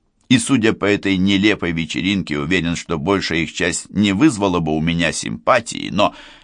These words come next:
я не об этом". Он смутно сознает, что тишина в зале наливается тяжестью.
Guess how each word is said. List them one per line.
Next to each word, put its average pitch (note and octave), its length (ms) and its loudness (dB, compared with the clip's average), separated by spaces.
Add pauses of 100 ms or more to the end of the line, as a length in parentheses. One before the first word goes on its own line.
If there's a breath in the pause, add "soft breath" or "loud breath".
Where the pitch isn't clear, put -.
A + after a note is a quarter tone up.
я F#2 320 0
не G2 160 4
об F#2 320 4
этом". - 400 0 (1700)
Он A2+ 160 0
смутно C3+ 480 -2
сознает, A#2 560 -2
что G#2+ 220 -4
тишина F#2 480 -2
в F#2 40 -6
зале F2 360 -2
наливается D#2+ 720 -4
тяжестью. - 680 -8